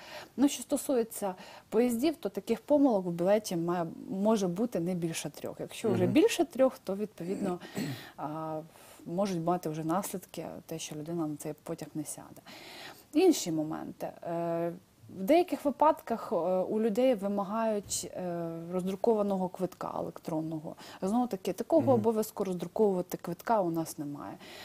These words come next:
Speaker 1: Ви можете придивити цілком, е, вільно, е, провіднику квиток, е, в-, на екрані свого смартфону, і він його вже зобов'язаний щитати. Знову таки, е, що робити у випадку, е,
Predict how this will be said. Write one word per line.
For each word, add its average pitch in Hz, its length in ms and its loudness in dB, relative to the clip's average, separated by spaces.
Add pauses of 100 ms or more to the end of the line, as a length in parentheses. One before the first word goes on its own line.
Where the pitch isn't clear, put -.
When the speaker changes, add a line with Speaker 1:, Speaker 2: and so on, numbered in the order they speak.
(180)
Speaker 1:
Ви 233 120 4
можете 254 300 4
придивити 202 500 -2
цілком, 180 640 -2
е, 147 280 -2
вільно, 165 720 2
е, 165 260 -10
провіднику 175 840 -2
квиток, 165 560 -4
е, - 20 -6
в-, 156 480 -10
на 165 240 0
екрані 165 380 -2
свого 226 240 -2
смартфону, 370 680 0 (360)
і 185 80 0
він 269 200 6
його 202 280 0
вже 175 140 0
зобов'язаний 160 680 -2
щитати. - 600 -8 (880)
Знову 262 240 6
таки, 220 340 -2 (600)
е, 175 60 -4
що 302 200 4
робити 254 380 4
у 180 60 0
випадку, 180 760 -2
е, 160 100 -2